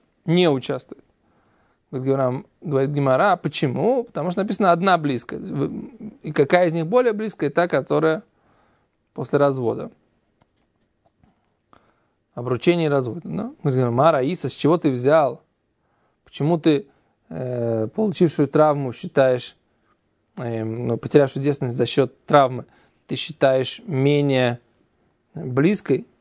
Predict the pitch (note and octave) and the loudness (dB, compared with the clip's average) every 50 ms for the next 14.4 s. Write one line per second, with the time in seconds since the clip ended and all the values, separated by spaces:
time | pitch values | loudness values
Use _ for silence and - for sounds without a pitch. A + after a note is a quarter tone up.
0 | _ _ - A#3 F3+ D#3+ D3 D#3 F#3 F3 E3+ D#3+ E3+ F#3+ G3 F#3+ F#3 - - C#3+ | _ _ -12 -8 -4 -4 -4 -2 -2 -2 0 0 0 2 2 0 0 -2 -2 2
1 | C3+ D#3 G3 G#3+ G3+ E3+ - - D#3 C#3 C3 C3+ C#3 C#3+ C#3 C#3+ D3 E3 D#3+ D#3+ | 4 4 4 4 2 -2 0 2 2 2 2 0 -2 -2 -2 0 0 -2 -2 -4
2 | D3 - - F#3+ G3 G#3 E3+ - E3+ D#3 D3 C#3 C#3+ C3 - - E3+ E3+ D#3+ D3+ | -2 2 2 2 4 2 0 2 4 2 4 2 0 -2 0 0 0 2 2 2
3 | D3+ D3+ D3 D#3 D3 C3+ C3+ B2+ C3 A#2+ A2+ G#2+ - - D3 D3+ G3 A3 - _ | 0 0 2 2 2 2 2 0 0 0 0 0 -2 -4 -2 -2 -2 -2 -6 _
4 | _ _ _ _ _ _ _ _ _ _ _ - - A#2+ A2+ D3+ - B3+ B3+ A3+ | _ _ _ _ _ _ _ _ _ _ _ -10 -6 -2 2 2 4 4 4 2
5 | G#3 G3 F#3+ F3 D#3 D3+ D3+ D3+ - - - A#3+ C4 C4 - G#3 F#3+ F#3 - E3 | 2 0 0 -2 -2 -4 -6 -6 -6 -2 0 2 2 2 0 -2 -2 -2 -2 -2
6 | D3 - - E3 E3+ E3+ E3 F3 - - _ _ _ _ _ _ _ _ _ _ | -2 -2 0 0 2 0 0 -2 -6 -12 _ _ _ _ _ _ _ _ _ _
7 | - D3 F#3 A3 A3 F3+ - F#3+ F#3+ F3+ E3+ D#3+ D#3 D3 D3 C#3+ C3 A#2+ - D3+ | -2 0 2 2 2 2 0 0 0 0 0 0 0 0 0 0 0 -2 -4 -4
8 | C#3+ E3+ F3 F3+ D#3+ C#3+ C#3 D#3 C#3+ D#3 D3+ C#3+ C#3+ C3+ C3 - C3+ C3 C#3 C3+ | -2 0 0 2 0 0 0 -2 -2 0 0 0 0 0 0 0 0 0 0 -2
9 | A2+ F2+ - - - - - _ _ _ _ _ _ _ _ _ _ _ _ _ | -4 -4 -6 -12 -16 -16 -18 _ _ _ _ _ _ _ _ _ _ _ _ _
10 | _ _ _ _ _ - - C#3+ C3+ E3 F3 F#3 E3 E3+ E3+ E3 D#3+ D3+ - E3 | _ _ _ _ _ -16 -10 -8 -6 -2 0 2 2 4 2 2 2 0 0 0
11 | D#3 E3+ E3+ D3 C3 F#3 F3+ C3 C3+ C3 B2+ - D3 C#3+ C#3+ F#3 A3 A3+ G#3+ F#3+ | 2 4 2 2 2 0 -2 0 0 0 2 2 2 4 4 6 6 4 4 0
12 | F3 D3 - D#3 D3+ D3+ G3+ B3 B3+ - E3+ D3+ C#3+ C#3 C#3 D#3+ D#3 - D3+ C#3 | 0 0 -2 0 0 2 2 0 0 0 -2 -2 0 2 0 0 2 2 0 -2
13 | - C#3+ C#3+ C3+ C#3 C3+ - C#3+ C#3+ - D#3+ D3+ D3 D3 D3+ C#3+ D#3 D#3+ D#3+ D#3 | 0 0 -2 0 -2 -2 -2 -2 2 4 4 4 4 4 2 2 2 0 -4 -2
14 | - E3 - - G3 A3 G#3 | -4 -4 -2 0 4 4 4